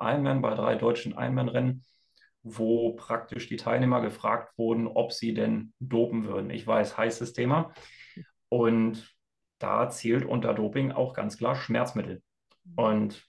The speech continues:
da muss ich sagen, wenn zwölf Prozent waren's, glaub ich, der Leute sagen, dass sie so einen Wettkampf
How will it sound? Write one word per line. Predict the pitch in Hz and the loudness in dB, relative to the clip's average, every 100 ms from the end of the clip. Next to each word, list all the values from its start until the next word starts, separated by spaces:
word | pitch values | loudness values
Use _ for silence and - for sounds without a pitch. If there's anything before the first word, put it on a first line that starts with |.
| _ | _
da | 104 | 0
muss | 127 139 | 2 2
ich | 131 | 0
sagen, | 120 107 123 139 120 | -2 0 0 2 0
wenn | 110 117 117 - | 0 -2 -4 -10
zwölf | - - 139 160 | -14 -2 0 0
Prozent | - 139 139 160 - | -6 -4 -2 -2 -4
waren's, | 104 107 - | -4 -4 0
glaub | 107 117 | 2 2
ich, | 131 | 0
der | 110 | -2
Leute | 107 117 127 127 | 2 2 2 0
sagen, | 107 107 120 127 | 0 0 0 0
dass | 110 - | -2 -2
sie | 127 | -4
so | 110 | -2
einen | 113 113 110 | -2 -2 -2
Wettkampf | 120 - - 131 131 | -2 -4 -2 -2 -2